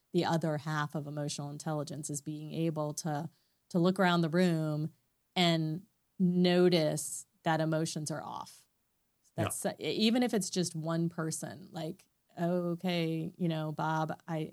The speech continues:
Speaker 1: I see a look on your face, and I, just tell me if I'm right or wrong. Are you feeling like you're not loving the situation right now? Or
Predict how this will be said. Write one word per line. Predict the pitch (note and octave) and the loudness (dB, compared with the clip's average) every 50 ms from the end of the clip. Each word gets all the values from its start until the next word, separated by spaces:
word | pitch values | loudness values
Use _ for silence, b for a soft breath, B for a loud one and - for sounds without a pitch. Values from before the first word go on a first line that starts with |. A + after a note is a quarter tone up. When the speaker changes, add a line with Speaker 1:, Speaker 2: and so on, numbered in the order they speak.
| _ _ - | _ _ -6
Speaker 1:
I | - D#3+ | -4 -4
see | D#3+ - - - F3 F3 F3+ F3+ F#3 F#3 F#3 F#3 F#3+ F#3+ | -4 -4 -4 -2 0 0 0 2 2 2 2 2 4 2
a | F#3+ G3 | 2 2
look | A3 C#4+ D4 - | 0 -2 -4 -4
on | C#4+ C4 | -4 -4
your | C4 A#3 | -4 -2
face, | - B3 A#3 A3+ A3+ A3 - | -2 -2 -2 -2 -2 -2 -2
and | G3+ E3+ | 0 0
I, | E3 E3 | 0 0
just | D#3 E3 - F#3+ F#3+ | -2 -2 -2 -2 0
tell | - G3+ | 0 2
me | G3 G3 | 2 2
if | G3 F#3+ | 2 2
I'm | G3 F#3 F#3 | 4 4 4
right | F3+ F#3 F#3 | 4 4 4
or | F3+ | 4
wrong. | F3+ E3 D3+ D3+ - F#3+ - _ - | 4 2 2 0 -2 -8 -14 _ -6
Are | F#3 E3 | -4 -2
you | E3 E3 | -2 -2
feeling | - - F3+ E3+ E3+ E3+ E3+ | 0 0 0 2 2 2 2
like | E3 E3 D#3+ D#3+ D#3 - - | 2 2 0 -2 -2 -4 -2
you're | E3+ | -2
not | E3 D#3+ D#3+ D#3+ D#3+ - - _ _ _ - | 0 0 0 0 -2 -4 -8 _ _ _ 0
loving | F3 F#3 F#3 G#3 G#3 G#3 | 2 2 4 4 2 0
the | G#3 G3 | 0 -2
situation | G3 - G3 G3+ G#3+ G#3 G#3 G3+ - G#3 | -2 -4 -4 -2 0 0 0 0 -2 -2
right | G#3 G3+ G3+ G3+ | -2 -2 -2 -2
now? | G#3 G#3 G3+ G3+ G3+ G3+ G3+ G3 | -2 -2 0 0 0 0 0 0
Or | D#3+ D3 - E3+ | 0 0 -2 -4